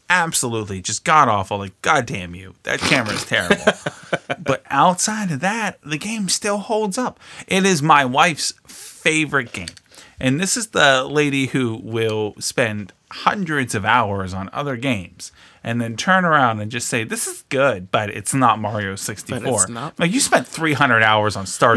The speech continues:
Speaker 2: Dude.
Speaker 1: Valley, and you're like, "But Mario sixty-four, though." And I'm like,
Speaker 2: Mario
Speaker 1: "Okay."
Speaker 2: sixty-four was just solid.
Speaker 1: And she's right,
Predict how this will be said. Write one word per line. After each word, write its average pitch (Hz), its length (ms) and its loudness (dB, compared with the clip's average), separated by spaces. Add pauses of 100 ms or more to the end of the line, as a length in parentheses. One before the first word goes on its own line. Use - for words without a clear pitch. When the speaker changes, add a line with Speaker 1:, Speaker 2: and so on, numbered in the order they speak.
Speaker 2:
Dude. 104 80 0
Speaker 1:
Valley, 104 400 2 (380)
and 131 100 2
you're 139 200 6
like, 127 160 4
"But 139 120 2
Mario 127 380 6
sixty-four, 143 760 2
though." 92 320 -6
And 113 100 -6
I'm - 60 -2
like, 170 80 2
Speaker 2:
Mario 254 140 4
Speaker 1:
"Okay." 339 80 0
Speaker 2:
sixty-four 175 840 -2 (180)
was 151 180 -4
just - 360 0
solid. 107 440 -6 (640)
Speaker 1:
And - 160 0
she's 151 260 4
right, 294 240 -2